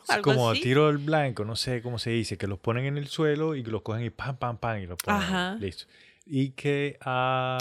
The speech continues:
Speaker 2: Ah, bueno, y porque al pa-, a Bobby, eh, le encontraron en el cráneo como una perforación que pudo haber sido
Speaker 1: Sí.
Speaker 2: de una bala.
Speaker 1: Exactamente.
Speaker 2: Pero no es concluyente.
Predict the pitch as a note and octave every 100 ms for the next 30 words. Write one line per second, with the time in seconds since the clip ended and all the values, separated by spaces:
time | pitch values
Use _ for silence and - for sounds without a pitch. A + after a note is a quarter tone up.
0 | B2+ A3 A3+ A3 F3+ G#3 F#3+ F#3 - F3+
1 | - - F3 F3 G3 A#3 E4 _ _ _
2 | _ _ _ _ _ _ _ _ _ _
3 | _ G#3 F#3+ F3 E3+ F#3 F3+ F#3 F3 F#3
4 | F3 E3+ F#3 G3+ - F#3 F#3 G#3 A#3+ A3
5 | F#3+ E3 D3+ F3 E3+ F#3 F3+ - F#3+ G3+
6 | F3+ - D3+ D3+ D#3 - E3 E3+ D#3 D#3
7 | D#3+ D#3 D3+ C3+ A2 - - - - -
8 | F2 G#2 - - G3 A#3 F3+ E3+ E3+ E3+
9 | F3 F3 - F#3 F#3+ F#3 E3+ D3 C3 -